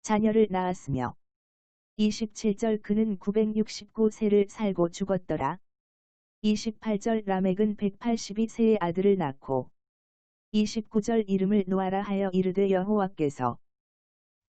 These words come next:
땅을 저주하심으로 수고롭게 일하는 우리를 이 아들이 안위하리라 하였더라. 삼십 절 라멕은 노아를 낳은 후 오백구십오 년을 지내며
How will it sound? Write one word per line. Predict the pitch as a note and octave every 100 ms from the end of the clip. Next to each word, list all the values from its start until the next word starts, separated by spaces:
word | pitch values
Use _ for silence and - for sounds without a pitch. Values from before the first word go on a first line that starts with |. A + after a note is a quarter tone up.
| -
땅을 | A3+ A3 A3+
저주하심으로 | - G3+ F#3+ A3 G#3+ - G3 F#3+ G#3
수고롭게 | F#3 - G#3+ G#3 G3 - G3+
일하는 | F3+ F#3 G3+ G3+
우리를 | E3+ C#3+ D3 C#3 - _ _ _ _ _ _ _ -
이 | A3
아들이 | G3+ F3+ G3+ A3
안위하리라 | G3 F#3+ G3+ G#3+ G3 F#3 G3
하였더라. | - A3+ A3 - D3+ C#3 F#3 _ _ _ _ _ _ _ _
삼십 | - A#3+ A#3 A3+ G#3+
절 | A#3+ A3+ G3
라멕은 | F#3+ G3 F#3+ A3 G3
노아를 | F#3+ F#3+ F#3+ G#3
낳은 | F#3+ F3+ F#3+ G#3+
후 | A#3 A3
오백구십오 | F#3+ G3 G#3+ - G#3+ - F#3 G3
년을 | F#3+ F#3 G3
지내며 | G3+ F#3 D#3+ C#3+ C3+